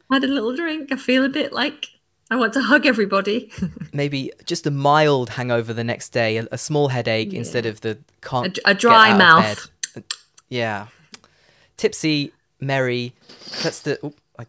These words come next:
Speaker 2: jingled my bells by accident. It's the, uh, it's the ideal level of drunk, but often you, uh,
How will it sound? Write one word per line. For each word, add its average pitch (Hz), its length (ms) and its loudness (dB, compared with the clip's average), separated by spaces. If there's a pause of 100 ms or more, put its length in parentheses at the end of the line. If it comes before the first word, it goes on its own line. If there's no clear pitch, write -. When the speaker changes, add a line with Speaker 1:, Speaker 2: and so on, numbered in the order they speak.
(320)
Speaker 2:
jingled 110 320 -12
my 104 100 -10
bells 107 240 -10
by 104 100 -10
accident. 104 380 -14 (640)
It's - 180 -16
the, 127 260 -2
uh, 117 220 2
it's - 180 -10
the - 160 -4
ideal 185 400 2
level 131 280 2
of 117 80 -10
drunk, 127 340 -2
but 123 200 -6 (160)
often 117 460 -6
you, 107 300 -8
uh, 101 220 -6